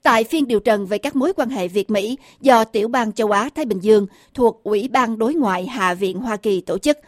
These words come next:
hôm năm tháng sáu, Phó trợ lý Ngoại trưởng phụ trách Dân chủ Nhân quyền Lao động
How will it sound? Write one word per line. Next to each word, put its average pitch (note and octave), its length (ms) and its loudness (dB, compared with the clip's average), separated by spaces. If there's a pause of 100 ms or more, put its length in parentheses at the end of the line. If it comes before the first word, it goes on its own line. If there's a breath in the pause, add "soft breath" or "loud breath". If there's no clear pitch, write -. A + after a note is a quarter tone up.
(140 soft breath)
hôm G#3+ 300 0
năm G3 220 -4
tháng G#3+ 160 -10
sáu, A3 340 0 (360 soft breath)
Phó E4+ 160 4
trợ B3+ 140 0
lý C4+ 160 0
Ngoại G#3+ 200 0
trưởng G3+ 260 -6
phụ F#3+ 160 -4
trách C4+ 220 -6
Dân A3+ 240 2
chủ F3+ 220 -4
Nhân A#3+ 280 0
quyền F#3+ 280 0
Lao G#3 160 0
động F#3+ 240 -2